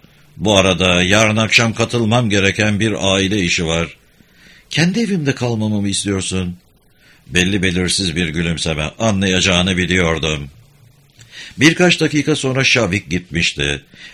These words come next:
Angel camları koyu film kaplı Mercedes'in bahçe kapısından çıkışını pencereden izledi. Ev sessiz gibiydi. Ev personelinden Porto Rikolu hizmetçiyle aşçı kocasından başka kimse yoktu.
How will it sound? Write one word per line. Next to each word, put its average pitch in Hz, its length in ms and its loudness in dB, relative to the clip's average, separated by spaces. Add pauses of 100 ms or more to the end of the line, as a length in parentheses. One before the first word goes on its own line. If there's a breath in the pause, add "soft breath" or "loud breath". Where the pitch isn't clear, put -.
(120)
Angel 175 440 4
camları 143 480 2
koyu 135 260 2
film 135 320 -2
kaplı 85 340 -2
Mercedes'in 98 640 0
bahçe 120 300 0
kapısından 120 560 -2
çıkışını 113 500 -2
pencereden 90 600 0
izledi. 78 540 -4 (460 loud breath)
Ev 156 180 6
sessiz 143 680 0
gibiydi. 78 560 -2 (320 loud breath)
Ev 175 200 6
personelinden 90 920 2
Porto 135 420 0
Rikolu 147 340 0
hizmetçiyle 123 840 0
aşçı 117 440 -2
kocasından 101 680 -2
başka 95 280 0
kimse 107 380 -2
yoktu. 82 540 -2